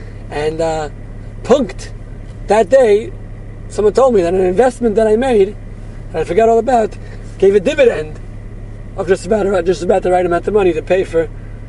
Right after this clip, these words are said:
what I needed. It's just, it's, that's what it is. You have to know, sometimes you see the refuah, sometimes the refuah, sometimes the refuah is that the makkah never happens, sometimes there's a refuah, but, but,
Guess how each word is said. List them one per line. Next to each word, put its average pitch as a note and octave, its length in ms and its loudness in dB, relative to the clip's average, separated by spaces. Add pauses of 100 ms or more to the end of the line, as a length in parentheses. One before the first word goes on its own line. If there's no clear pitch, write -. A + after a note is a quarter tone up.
(100)
what D#3+ 100 0
I E3 40 2
needed. D#3 300 2 (1600)
It's C#4 420 -4
just, - 380 -14
it's, - 220 -14
that's - 340 -2
what C4 100 2
it C4+ 80 -4
is. B3 420 0 (840)
You F#3+ 80 2
have F#3+ 120 0
to A#3+ 80 4
know, A#3 260 4
sometimes G#3+ 460 2
you F#3 60 2
see G#3 180 -2
the F#3 80 4
refuah, F3+ 680 2 (260)
sometimes A#3+ 280 4
the G#3+ 60 6
refuah, G#3 560 4 (400)
sometimes A3+ 240 4
the G#3 60 4
refuah G#3 220 6
is F#3+ 60 0
that F#3+ 80 2
the F3+ 80 0
makkah F#3 260 0
never E3 160 -2
happens, D3 320 -4
sometimes G#3 220 0
there's F#3+ 120 -2
a G3 40 4
refuah, G3+ 420 2
but, - 240 -4
but, - 180 -6